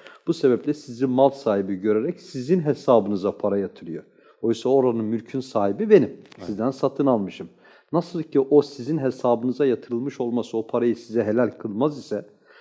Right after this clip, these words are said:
Speaker 1: aynı şekilde ortak olduğumuz bir maldan elde edilecek olan kira bedelinde eşit olmamıza rağmen sizin hissenizin resmiyette fazla gözükmesi oradan fazla hak almanızı size meşru kılmayacaktır.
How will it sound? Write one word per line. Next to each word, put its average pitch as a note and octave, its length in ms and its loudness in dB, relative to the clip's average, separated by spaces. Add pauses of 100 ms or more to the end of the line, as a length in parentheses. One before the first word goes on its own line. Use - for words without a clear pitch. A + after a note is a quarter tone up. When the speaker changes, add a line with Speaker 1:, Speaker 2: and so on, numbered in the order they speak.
(140)
Speaker 1:
aynı D#3 220 2
şekilde A2+ 360 -6
ortak A#2 480 -2
olduğumuz A2 500 0
bir A2 100 0
maldan G#2 560 -2
elde A2 280 -2
edilecek B2 480 -4
olan G#2+ 180 -2 (100)
kira A#2 340 2
bedelinde G#2 600 -2 (460)
eşit - 320 -6
olmamıza B2+ 600 4
rağmen A2+ 480 2
sizin A#2 360 -8
hissenizin A2 720 -4
resmiyette A#2 540 -2
fazla G#2+ 420 -2
gözükmesi G#2+ 720 -2 (260)
oradan A#2+ 360 -2
fazla A#2 320 0
hak - 260 -6
almanızı G2+ 680 -2
size A2+ 300 -4
meşru C#3+ 440 -6
kılmayacaktır. G2+ 680 -2